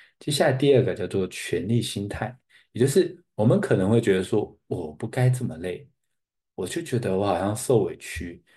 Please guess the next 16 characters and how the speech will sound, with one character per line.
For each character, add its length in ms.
我 100
就 100
觉 180
得 480
我 120
好 120
像 380
不 180
要 260
这 100
么 120
狼 280
狈 240
才 240
行 320
哦。 180